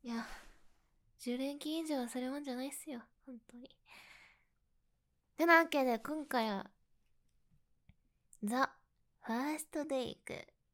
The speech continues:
ていう、超エッチな企画に、やらせてもらうことになっ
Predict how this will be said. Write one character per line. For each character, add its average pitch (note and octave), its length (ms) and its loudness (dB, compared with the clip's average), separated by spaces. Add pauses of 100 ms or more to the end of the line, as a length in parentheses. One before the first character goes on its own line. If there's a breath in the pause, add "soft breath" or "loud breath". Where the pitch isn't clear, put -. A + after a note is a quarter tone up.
(180)
て A#3 80 -2
い A3 600 -2
う、 - 120 -8 (760 loud breath)
超 G4 520 0
エ A#3 60 -2
ッ A#3 60 -6 (160)
チ - 140 -8
な G3 180 -2
企 - 200 -14
画 G3+ 300 -4
に、 A3+ 640 -2 (760 loud breath)
や G#3+ 160 -2
ら G#3+ 80 -6
せ - 80 -18
て B3+ 100 -8
も B3+ 140 -2
ら C4 160 -2
う B3+ 40 -14
こ C#4+ 100 -12
と C#4 140 -6
に C4 140 -4
な A#3 120 -2
っ - 20 -10